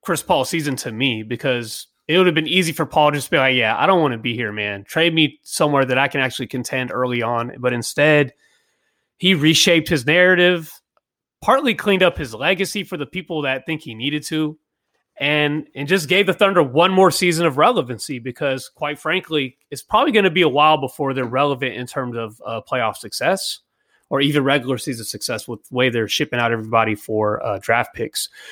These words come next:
So just to go over kind of when they started, the Thunder actually started to go on this magical run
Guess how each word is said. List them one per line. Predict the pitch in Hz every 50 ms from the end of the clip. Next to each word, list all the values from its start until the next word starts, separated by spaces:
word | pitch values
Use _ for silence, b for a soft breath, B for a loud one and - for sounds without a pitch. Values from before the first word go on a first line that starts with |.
| B B B B B
So | B -
just | 185 139 196 208 -
to | 254
go | 208 185 190 175
over | 160 175 180 156 175 170 165 156 147 139 139 - _ _ _ _ _ _ _ _ _ _ _
kind | - 175 170 180 175
of | 175 151 123 - _ _ _ _ _
when | 147 127 139 151 165 170 175 170
they | 165 156
started, | 151 - 160 151 156 151 143 135 139 -
the | 143 135
Thunder | 131 - 160 160 165
actually | 143 131 147 135 - 156
started | 131 - - 143 147 139
to | 131
go | 110 113 117 135
on | 139 147
this | 147 143 -
magical | 151 143 147 151 139 131 - 165
run | 156 165 165 170 170 170